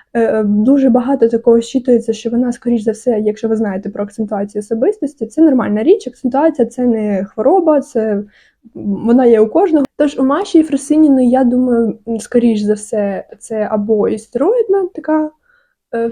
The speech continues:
акцентуація, або також її називають демонстративною. В чому вона полягає? Саме ось цьому егоїстичному трошки ставленню до себе,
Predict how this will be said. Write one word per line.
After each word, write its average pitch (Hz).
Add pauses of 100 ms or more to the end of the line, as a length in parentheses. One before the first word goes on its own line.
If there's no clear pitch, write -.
акцентуація, 240
або 269
також 262
її 247
називають 233
демонстративною. 233 (760)
В -
чому 349
вона 330
полягає? 214
Саме 370
ось 311
цьому 320
егоїстичному 269
трошки 233
ставленню 254
до 226
себе, 320